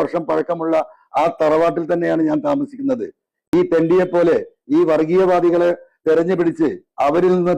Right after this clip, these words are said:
പണം വാങ്ങി സ്വഭാവവും, ആ, ആളുകൾക്കിടയിൽ അഭിപ്രായമുള്ള വ്യക്തികളെ ഈ രീതിയിൽ അവഹേളിക്കുന്നത് ഇവന്റെ ഒരു പതിവാണ്. എന്നെയും, ഏ, ഒരു, ഒരുപാട് പറഞ്ഞിട്ടുണ്ട്, അതിലൊന്നും എനിക്ക് പ്രശ്നമില്ല. എന്നെ വ-, എന്നെ, ആ, മലയിടിക്കുന്നവനാക്കിയിട്ടുണ്ട്,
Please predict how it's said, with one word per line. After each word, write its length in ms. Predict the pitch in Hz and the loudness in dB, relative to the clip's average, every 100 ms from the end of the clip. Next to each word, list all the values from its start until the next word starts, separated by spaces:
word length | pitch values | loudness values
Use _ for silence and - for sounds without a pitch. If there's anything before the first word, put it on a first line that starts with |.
| - | 0
പണം 240 | 147 165 | 0 2
വാങ്ങി 340 | 180 170 156 117 - _ _ _ - | 2 2 2 0 -8 _ _ _ -4
സ്വഭാവവും, 540 | 180 170 170 170 147 98 - _ _ - 120 | 0 2 2 2 0 -4 -16 _ _ -12 -4
ആ, 20 | 123 123 120 - - - 139 | 0 0 0 -4 -14 -2 0
ആളുകൾക്കിടയിൽ 680 | 180 185 185 190 170 175 160 | 2 2 2 0 2 2 2
അഭിപ്രായമുള്ള 600 | 160 165 185 180 170 165 | 0 0 0 0 0 0
വ്യക്തികളെ 500 | 151 151 165 160 - - _ _ _ 139 | 0 -2 0 2 0 -4 _ _ _ -4
ഈ 100 | 180 | -2
രീതിയിൽ 420 | 196 180 175 180 165 | 0 0 0 2 2
അവഹേളിക്കുന്നത് 640 | 165 151 170 160 160 160 156 151 | 2 2 2 0 0 0 0 0
ഇവന്റെ 200 | 147 151 | -2 -2
ഒരു 60 | 147 - | -2 -2
പതിവാണ്. 420 | 127 139 135 92 _ _ _ _ - | -2 0 -2 -2 _ _ _ _ -4
എന്നെയും, 320 | 156 196 214 202 | 0 2 2 2
ഏ, 60 | 196 190 180 | 2 0 2
ഒരു, 100 | 180 185 170 | 2 2 2
ഒരുപാട് 360 | 175 180 180 165 | 2 2 2 2
പറഞ്ഞിട്ടുണ്ട്, 400 | 156 151 147 139 151 | 0 -2 -6 -4 -4
അതിലൊന്നും 360 | 165 170 175 | -4 -6 -6
എനിക്ക് 160 | 156 160 | -6 -6
പ്രശ്നമില്ല. 380 | 147 - 147 113 82 _ _ _ 131 | -8 -8 -8 -8 -10 _ _ _ 0
എന്നെ 140 | 151 | 2
വ-, 200 | 156 139 139 | 4 2 2
എന്നെ, 260 | 151 170 175 170 _ _ - | 2 2 2 -2 _ _ -8
ആ, 80 | 131 131 | -4 0
മലയിടിക്കുന്നവനാക്കിയിട്ടുണ്ട്, 1160 | 135 165 175 175 180 180 175 165 170 180 175 | 0 2 2 0 0 0 2 0 0 -2 0